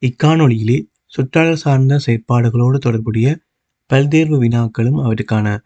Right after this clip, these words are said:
விடைகளை விளக்கங்களோடு பார்க்க இருக்கின்றோம். அதே நேரம் ஏற்கனவே சொற்றொடர் சார்ந்த செயற்பாடுகள் தொடர்பாக ஆசிரியர் வழிகாட்டியை பின்பற்றியதாக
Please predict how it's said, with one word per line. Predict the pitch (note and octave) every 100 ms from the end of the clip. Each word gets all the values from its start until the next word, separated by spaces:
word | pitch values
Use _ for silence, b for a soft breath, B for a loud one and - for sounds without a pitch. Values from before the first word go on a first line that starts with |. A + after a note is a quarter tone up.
| _ _ _ -
விடைகளை | B2 C#3 C#3+ C#3 D#3
விளக்கங்களோடு | C#3+ A#2+ A#2 A#2+ A#2+ A#2 A2+
பார்க்க | G#2+ - -
இருக்கின்றோம். | A2 - A2 C#3+ - b b b _
அதே | A#2+ C#3 D#3
நேரம் | A#2+ A2 F3+ - _ _ _ -
ஏற்கனவே | C#3 D3 D3 D3 F3 G#3+ _
சொற்றொடர் | - C3+ D3+ D3+ D3+
சார்ந்த | C#3+ C3+ C3 C#3
செயற்பாடுகள் | C3 A#2 A2 A#2+ A#2 A2+ A#2 A#2+ -
தொடர்பாக | - A#2 A#2 A#2 A2 A2 C#3+ D#3+ b b b b
ஆசிரியர் | B2 C#3+ D3 D3+ D3 C#3 _
வழிகாட்டியை | A#2 A#2 B2 A#2+ A2+ A#2+
பின்பற்றியதாக | A2 B2+ D3 C3+ A2+ G#2+ G#2 - C#3+